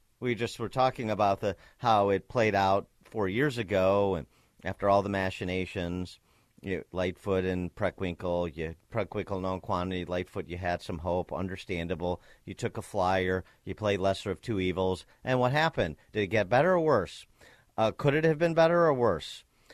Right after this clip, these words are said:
So now it's the same dynamic with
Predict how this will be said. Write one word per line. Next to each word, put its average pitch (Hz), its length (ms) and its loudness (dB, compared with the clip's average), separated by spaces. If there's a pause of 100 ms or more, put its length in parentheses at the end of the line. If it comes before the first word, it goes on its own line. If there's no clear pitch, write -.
(280)
So 127 580 2 (240)
now 135 400 4
it's 131 160 0
the 135 80 -10
same 123 500 0
dynamic 117 760 0
with 104 340 -2